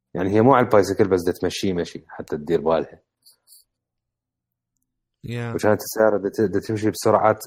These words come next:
Speaker 1: أربعين إم بي إتش، يعني تقريبا، تقريبا ستين، ستين كيلومتر
Speaker 2: ستين،
Speaker 1: بالساعة.
Speaker 2: إيه.
Speaker 1: ف-، يعني حتى ستين تعرف لو، لو الحساس ملحق،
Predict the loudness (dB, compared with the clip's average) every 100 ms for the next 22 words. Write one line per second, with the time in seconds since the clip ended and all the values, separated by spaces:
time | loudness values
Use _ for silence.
0 | -6 -2 -2 -2 -2 -4 -6 -6 -4 -4
1 | -4 -8 -8 -6 -4 -4 -4 -8 -12 _
2 | _ _ _ _ _ -8 -6 -4 -6 -8
3 | -6 -6 -6 -10 -16 -10 -10 -8 -8 -8
4 | -8 -8 -8 -4 -4 -4 -12 _ _ _
5 | _ _ _ _ _ _ _ _ _ _
6 | _ _ _ _ _ _ _ _ _ _
7 | _ _ -10 -10 -10 -16 _ _ _ _
8 | _ -6 -2 -2 -2 -4 -8 -4 0 2
9 | 4 2 2 0 0 -2 -12 _ -20 -20
10 | -20 _ 0 2 2 0 2 2 2 0
11 | 2 2 2 0